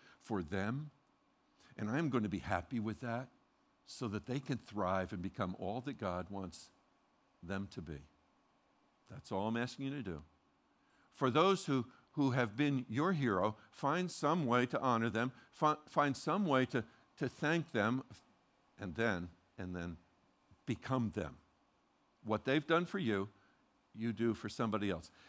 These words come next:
And in the process, what you do is you obey Jesus and you become like him, servant of the living God. Yes? Let's pray together, please. Father God, I thank you for the people who have held me up and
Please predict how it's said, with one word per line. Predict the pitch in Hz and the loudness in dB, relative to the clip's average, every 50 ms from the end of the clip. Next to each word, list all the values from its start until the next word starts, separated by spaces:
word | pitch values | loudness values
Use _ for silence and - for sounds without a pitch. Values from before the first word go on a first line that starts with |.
| - - | -10 -6
And | 127 131 127 | -2 0 0
in | 135 123 | 2 0
the | 107 | 0
process, | 110 - - 160 208 247 - - - 87 - - - | -2 0 2 2 2 2 0 -2 -6 -6 -6 -8 -4
what | - 104 - - 113 | -4 -4 -4 -4 -6
you | 101 | -2
do | 90 120 110 | 0 0 0
is | 104 101 - | 0 0 0
you | 104 98 95 | -2 0 0
obey | 98 90 101 120 143 175 | 0 0 0 0 0 0
Jesus | 156 151 127 110 104 - 113 98 - - | -2 -2 -2 -2 -2 -2 -6 -6 -4 -6
and | 113 101 | -4 -4
you | 98 95 | -4 -4
become | 95 95 - 117 107 101 101 | -6 -6 -4 -4 -2 -2 0
like | 104 104 104 104 - | 0 -2 -2 -2 -6
him, | - 107 90 85 82 80 - _ _ _ _ _ _ _ _ | -6 -6 -6 -6 -6 -8 -12 _ _ _ _ _ _ _ _
servant | - - - - 123 123 120 113 120 110 - - | -16 -14 -6 -2 -2 -2 -2 -2 -4 -6 -4 -6
of | 101 95 85 | -6 -6 -4
the | 92 | -4
living | 92 92 87 85 92 85 76 | -4 -4 -4 -4 -6 -8 -8
God. | - 69 64 69 64 - _ _ _ _ _ _ _ _ _ _ _ _ _ _ | -8 -10 -10 -10 -14 -18 _ _ _ _ _ _ _ _ _ _ _ _ _ _
Yes? | - 120 175 294 - - - - - _ _ _ _ _ _ _ _ _ _ _ _ _ _ _ _ _ _ _ _ _ _ _ _ _ _ _ _ _ - - | -2 -2 -2 -2 -2 -8 -14 -16 -18 _ _ _ _ _ _ _ _ _ _ _ _ _ _ _ _ _ _ _ _ _ _ _ _ _ _ _ _ _ -16 -16
Let's | 98 - - | -16 -16 -12
pray | - 127 85 | -8 -8 -6
together, | - 76 73 71 67 67 | -6 -6 -8 -8 -10 -10
please. | - - - 71 69 - - - - _ _ _ _ _ _ _ _ _ _ _ _ _ _ _ _ _ _ _ _ _ _ _ _ _ _ _ _ _ _ _ _ _ | -12 -12 -14 -14 -14 -16 -18 -20 -20 _ _ _ _ _ _ _ _ _ _ _ _ _ _ _ _ _ _ _ _ _ _ _ _ _ _ _ _ _ _ _ _ _
Father | 131 123 107 117 | 0 0 2 4
God, | 98 110 107 110 | 6 6 8 8
I | 117 110 | 6 6
thank | - 110 107 101 - - | 4 2 0 0 0 -2
you | 110 101 | -6 -6
for | - 101 | -4 -6
the | 92 92 | -6 -6
people | - - - 123 117 - - 101 85 | -6 -6 -8 -8 -6 -4 -4 -4 -2
who | 95 92 | -2 -2
have | 90 87 - | -4 -2 -2
held | 107 98 101 82 85 | -2 -2 -2 -2 -4
me | 85 90 95 | -4 -2 0
up | 95 98 98 - 92 | 0 0 0 -2 -6
and | 85 82 | -10 -10